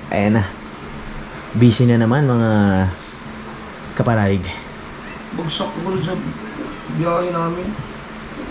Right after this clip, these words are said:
Speaker 1: Ano?
Speaker 2: Ano ba naman? Walang, mula pag-alis namin,
Speaker 1: Hmm.
Speaker 2: ang lakas na ng mga alon. Walang, wala akong dalang GoPro.
Speaker 1: Pero ang ganda ng huli nyo.
Speaker 2: Ganda, sobrang ganda.
Speaker 1: Laki.
Speaker 2: Ako
Speaker 1: Kaso
Speaker 2: lang, ako lang turo kay Chong kung saan yung mga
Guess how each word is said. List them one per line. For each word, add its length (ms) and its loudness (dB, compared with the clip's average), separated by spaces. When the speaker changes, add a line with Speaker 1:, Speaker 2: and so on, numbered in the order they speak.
Speaker 1:
Ano? 180 4
Speaker 2:
Ano 160 0
ba 140 2
naman? 220 2
Walang, 360 4
mula 180 6
pag-alis 280 4
namin, 360 4
Speaker 1:
Hmm. 240 6
Speaker 2:
ang 100 2
lakas 240 4
na 100 6
ng 120 6
mga 200 6
alon. 280 4
Walang, 560 4
wala 160 -2
akong 160 6
dalang 180 4
GoPro. 340 0
Speaker 1:
Pero 160 4
ang 100 4
ganda 200 4
ng 160 6
huli 240 8
nyo. 240 8
Speaker 2:
Ganda, 340 0
sobrang 300 -4
ganda. 220 -2
Speaker 1:
Laki. 200 4
Speaker 2:
Ako 100 2
Speaker 1:
Kaso 240 8
Speaker 2:
lang, 120 4
ako 200 -2
lang 160 2
turo 160 0
kay 120 0
Chong 160 -4
kung 120 0
saan 160 0
yung 120 0
mga 140 -2